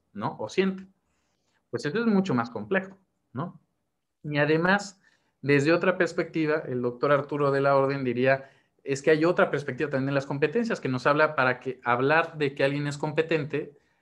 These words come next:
lo que tiene que ser capaz de, es de aplicar los conocimientos en situaciones novedosas, que transfieran el conocimiento disciplinar que encontraron en el salón de clases y lo apliquen en algo completamente distinto.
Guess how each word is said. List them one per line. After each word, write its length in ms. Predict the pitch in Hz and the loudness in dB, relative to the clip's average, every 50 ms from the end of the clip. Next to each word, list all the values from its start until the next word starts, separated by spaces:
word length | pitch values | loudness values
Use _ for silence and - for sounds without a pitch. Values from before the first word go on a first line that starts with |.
| _ _ | _ _
lo 140 | - 123 120 | -6 -4 -2
que 80 | - 120 | -2 -4
tiene 320 | 120 - 135 139 160 156 | -2 0 0 0 0 -2
que 80 | 156 139 | -4 -4
ser 200 | - 143 127 - | -4 -4 -2 -2
capaz 400 | - 143 143 143 147 147 135 131 | -2 0 2 2 2 2 0 0
de, 280 | 131 123 123 127 - - | -2 -2 -2 -2 -2 -2
es 180 | 123 123 123 | -2 -2 0
de 120 | 127 127 120 | 2 2 2
aplicar 480 | 120 - 117 117 113 - 135 127 131 | 0 0 -4 -8 -4 0 0 0 0
los 140 | 139 147 143 | 0 -2 -4
conocimientos 720 | - 139 123 120 120 - 120 117 117 120 120 147 135 - | -4 -4 -4 -4 -4 -4 -6 -6 -6 -6 -6 -8 -8 -6
en 100 | 123 113 | -8 -8
situaciones 800 | 117 - 107 - - 107 104 - - 135 135 131 139 151 151 - - - _ _ _ - | -10 -12 -14 -8 -8 -8 -6 -2 0 0 2 2 0 -4 -6 -10 -14 -20 _ _ _ -4
novedosas, 1040 | 120 127 127 127 123 113 110 104 104 101 120 147 165 165 - 123 117 - - - | -2 0 2 2 2 2 0 -2 -2 -2 0 0 0 0 -2 -8 -12 -12 -16 -20
que 140 | - _ 113 | -16 _ -14
transfieran 720 | 113 - 113 101 98 98 - - - 151 160 160 180 175 160 | -12 -10 -10 -10 -10 -12 -14 -10 -4 2 4 4 4 4 2
el 140 | 147 139 | -2 -2
conocimiento 760 | 143 139 127 123 120 120 - - 123 123 123 127 127 127 - 131 | -2 0 0 0 0 -2 -4 -2 0 0 2 0 0 -2 -4 -4
disciplinar 640 | 123 120 120 - - - 113 113 113 117 117 117 | -4 -4 -4 -8 -12 -10 -8 -4 -2 -2 -2 -4
que 100 | - 123 | -4 -8
encontraron 480 | 113 113 - 107 107 101 - 117 120 117 | -8 -6 -6 -8 -6 -4 -2 -2 0 0
en 60 | 113 113 | -2 -4
el 40 | |
salón 280 | 113 - 117 107 113 117 | -6 -6 -6 -6 -6 -6
de 100 | 113 113 | -6 -2
clases 440 | - 127 131 135 170 170 151 - - _ _ _ _ _ | 0 0 0 2 0 -4 -4 -8 -14 _ _ _ _ _
y 80 | 127 131 | 2 2
lo 40 | |
apliquen 340 | 131 - - 156 156 175 156 | 2 2 2 0 0 2 2
en 40 | 139 | 2
algo 240 | 139 139 143 143 143 | 2 0 -2 -4 -4
completamente 600 | 135 117 113 123 120 120 127 117 113 117 113 104 | -6 -6 -4 -2 -2 -2 -2 -2 -4 -4 -6 -6
distinto. 460 | 95 95 - - 131 127 123 120 - | -8 -10 -10 -8 -6 -6 -6 -8 -12